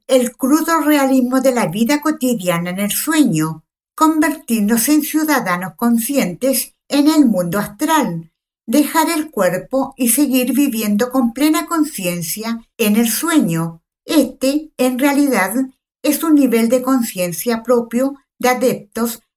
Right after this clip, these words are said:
de la fraternidad blanca, el anhelo de todo aspirante para ser un investigador competente de los mundos superiores de conciencia, aunque todavía se puede lograr mucho más.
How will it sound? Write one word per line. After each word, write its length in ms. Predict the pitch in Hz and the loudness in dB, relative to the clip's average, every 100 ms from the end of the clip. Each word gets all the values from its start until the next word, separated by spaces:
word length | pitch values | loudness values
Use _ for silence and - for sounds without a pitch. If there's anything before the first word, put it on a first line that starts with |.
| _ | _
de 160 | 247 294 | 0 2
la 120 | 311 | 2
fraternidad 760 | 311 311 302 233 196 180 170 165 | 0 -2 0 0 0 -2 -4 0
blanca, 680 | 277 294 202 151 165 160 _ _ _ | 2 2 2 -4 -6 -8 _ _ _
el 180 | 302 320 | 0 2
anhelo 500 | 339 302 240 208 208 | 4 4 4 0 -2
de 160 | 214 | -2
todo 240 | 220 277 330 | 0 0 2
aspirante 680 | 311 - 294 226 214 208 | -2 0 0 2 0 0
para 300 | 226 208 196 | 0 -2 -2
ser 260 | - 240 226 | -2 0 0
un 160 | 220 247 | 2 2
investigador 880 | 302 311 294 269 233 220 226 240 | 4 2 0 -2 -2 -2 0 -2
competente 1000 | - 233 208 226 233 180 151 147 226 262 - | 0 -2 0 0 0 0 -2 -2 -4 -6 -6
de 180 | 202 220 | -4 0
los 160 | 208 | 0
mundos 380 | 202 240 262 302 | 2 2 2 0
superiores 680 | 311 302 294 175 170 180 196 | -4 0 0 2 2 0 -2
de 120 | 202 | -4
conciencia, 960 | 202 233 220 311 320 233 - 160 156 156 - _ - | 0 0 0 0 2 0 0 -2 -4 -6 -14 _ -2
aunque 340 | 277 311 330 | 0 2 -2
todavía 760 | 320 311 302 240 185 190 240 - _ _ | -2 0 2 0 -2 -4 -4 -6 _ _
se 240 | - 302 | -2 0
puede 360 | 311 285 254 269 | 2 2 4 4
lograr 540 | 269 226 175 180 190 - | 4 2 0 0 -4 0
mucho 460 | 262 247 - - | 2 2 0 -2
más. 520 | 247 311 302 - - | 0 2 2 0 -10